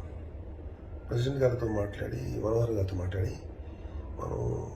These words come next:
చాలా గ్రాండ్గా చేస్తున్నాం కదా, మంచి తొమ్మిదవ ఆవిర్భావ సభ, జనసేన ఆవిర్భావ సభ బాగా చేస్తున్నాం కదా,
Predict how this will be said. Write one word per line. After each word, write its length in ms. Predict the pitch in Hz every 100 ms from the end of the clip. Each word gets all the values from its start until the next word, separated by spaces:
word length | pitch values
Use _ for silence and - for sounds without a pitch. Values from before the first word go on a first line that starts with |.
| - - - - - 110
చాలా 140 | 98
గ్రాండ్గా 340 | 101 110 123
చేస్తున్నాం 480 | 101 104 95 107 95
కదా, 400 | 92 - 131 -
మంచి 520 | 92 92 - 107 85 - -
తొమ్మిదవ 480 | 107 113 107 95 90
ఆవిర్భావ 360 | 104 95 98
సభ, 420 | 95 82 92 92 -
జనసేన 380 | 95 95 110
ఆవిర్భావ 360 | 98 101 90 87
సభ 300 | - 78 92 - - - - - - - - - 98
బాగా 140 | 113
చేస్తున్నాం 480 | 110 107 104 107 92
కదా, 320 | 92 87